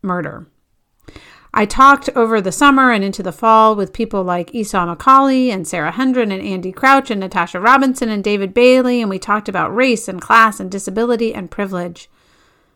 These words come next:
I learned so much from interacting with those people, and I loved hearing from all of you about how those conversations affected your own perspective. You sent me emails and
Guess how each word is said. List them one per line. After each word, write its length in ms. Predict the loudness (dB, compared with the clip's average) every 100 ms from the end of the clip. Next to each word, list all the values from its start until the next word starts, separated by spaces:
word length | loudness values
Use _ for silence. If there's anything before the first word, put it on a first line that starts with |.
| 0
I 180 | 2 4
learned 400 | 2 -2 -8 -14
so 380 | -10 0 2 4
much 440 | 2 0 -4 -14 -12
from 420 | -2 2 2 0
interacting 540 | -4 -2 0 -2 -4 -6
with 120 | -4
those 180 | -6 -4
people, 300 | -4 -2 -4
and 120 | -2
I 120 | -2
loved 600 | -2 2 4 4 2 -4
hearing 340 | -6 -4 -6
from 180 | -8 -4
all 240 | 2 2 2
of 120 | -2
you 320 | -6 -6 -8 -12 -20 -20 _ -2
about 220 | 0 0
how 200 | 2 2
those 220 | 2 -2
conversations 720 | -2 -4 -4 -6 -6 -6 -6
affected 400 | -4 -4 -4 -2
your 160 | -2 0
own 240 | 0 0
perspective. 720 | -2 -6 -6 -6 -8 -14 -14 -20 _ _ _ _ _
You 280 | 0 2 2
sent 260 | 0 0 0
me 340 | -2 -2 -2
emails 460 | 0 0 0 0 -2
and 260 | -4 -4